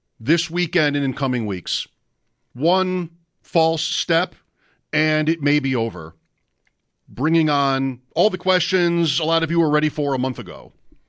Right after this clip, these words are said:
What happens this offseason? What happens to Sean McDermott? What happens to Stephon Diggs? What happens to Micah Hyde?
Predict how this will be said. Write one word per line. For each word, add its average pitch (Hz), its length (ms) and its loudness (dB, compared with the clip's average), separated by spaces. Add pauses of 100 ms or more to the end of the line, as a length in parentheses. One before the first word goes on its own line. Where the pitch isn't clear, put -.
(400)
What 143 180 0
happens 151 400 0
this 139 160 -2
offseason? 127 580 0
What 127 100 -2
happens 151 300 0
to 147 60 -6
Sean 139 280 0
McDermott? 120 420 -2
What 123 100 2
happens 143 280 0
to 151 60 -8
Stephon 131 400 -6
Diggs? 117 260 -4
What 123 100 -4
happens 139 260 -4
to 135 80 -6
Micah 127 320 -4
Hyde? 107 400 -4